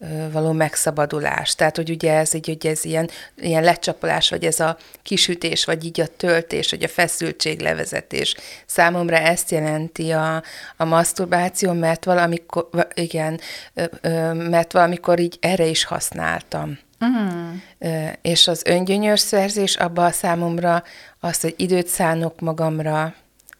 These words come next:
Speaker 1: úgy, úgy, úgy mondom, hogy megadom a módját.
Speaker 2: Ah,
Speaker 1: Ö,
Speaker 2: értem.
Speaker 1: figyelek egy, egy, egy belső fókusz, egy belső figyelem,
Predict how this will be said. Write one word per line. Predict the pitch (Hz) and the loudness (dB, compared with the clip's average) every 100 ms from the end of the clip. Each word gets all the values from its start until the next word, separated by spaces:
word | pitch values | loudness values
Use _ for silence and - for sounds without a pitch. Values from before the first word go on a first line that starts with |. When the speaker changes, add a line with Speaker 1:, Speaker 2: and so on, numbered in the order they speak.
| _ | _
Speaker 1:
úgy, | - 160 - | -12 -10 -8
úgy, | - 175 - - 180 | -4 -4 -6 -10 -6
úgy | 180 165 160 | -2 0 0
mondom, | 170 165 156 | -2 -2 -4
hogy | 156 - | -6 -2
megadom | 160 165 160 165 | 0 0 0 0
a | 165 | -2
módját. | 160 156 156 - - - - - - - | -4 -4 -8 -8 -6 -6 -8 -12 -16 -8
Speaker 2:
Ah, | 202 196 196 202 - | -6 -6 -8 -10 -2
Speaker 1:
Ö, | |
Speaker 2:
értem. | 170 180 | 0 0
Speaker 1:
figyelek | - 202 175 170 165 165 175 | 0 0 4 4 6 4 4
egy, | 165 170 | 2 4
egy, | 170 165 165 160 - - | 4 2 0 -6 -8 -12
egy | - 170 165 | -6 -6 0
belső | 175 170 165 - 180 170 180 - _ _ _ _ _ | 4 4 4 2 2 2 -2 -6 _ _ _ _ _
fókusz, | - - 175 170 170 175 175 - | -16 -2 2 2 0 -4 -2 0
egy | 170 | -2
belső | 165 160 165 - 165 | 2 2 4 2 -2
figyelem, | 156 - 147 151 151 151 156 | -4 -6 -4 -2 0 0 -2